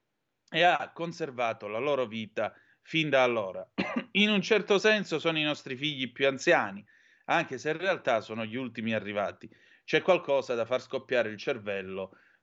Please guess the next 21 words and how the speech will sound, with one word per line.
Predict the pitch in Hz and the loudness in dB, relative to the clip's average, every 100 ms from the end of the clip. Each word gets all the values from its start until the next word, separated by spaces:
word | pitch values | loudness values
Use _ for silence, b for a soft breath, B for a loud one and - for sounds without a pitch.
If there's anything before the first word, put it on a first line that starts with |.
| - | -16
se | - 131 120 _ | 0 0 0 _
ci | - 117 | -6 -6
penso", | - 95 92 92 - - 101 98 | -2 -2 -2 -10 -14 -2 -2 0
ha | 95 110 104 | 4 4 4
anche | 101 95 - 101 - B B B | 2 -2 -2 -2 -2 B B B
aggiunto | 123 117 107 107 101 95 - 101 - b b | 2 2 -4 -4 -4 -4 0 -2 -2 b b
e | 120 117 - _ | 2 2 0 _
concluso. | 135 135 - 202 180 120 - _ _ _ _ _ _ _ _ | -8 -6 6 8 8 6 -10 _ _ _ _ _ _ _ _
Andiamo | 107 123 127 127 120 113 _ _ _ _ _ | -2 0 2 2 -2 -2 _ _ _ _ _
a, | 120 123 127 - | 0 2 2 0
eh, | 127 123 120 117 | 0 2 2 2
vedere, | 117 120 135 127 120 | 0 2 4 4 2
poi | 143 143 | 2 2
qui | - 170 165 | 2 2 4
abbiamo | 139 131 143 143 135 131 131 | 4 4 6 6 2 0 -2
un'altra | 127 135 135 131 131 | -2 0 -2 -2 -6
notizia | 127 147 143 - | -6 -8 -10 -6
a | 120 | -6
proposito | 120 113 127 120 110 | -4 -2 -2 -2 -4
della | 117 117 117 | 2 6 6
tolleranza | 107 120 117 117 120 120 110 - 113 104 | 4 4 6 6 6 2 0 2 2 2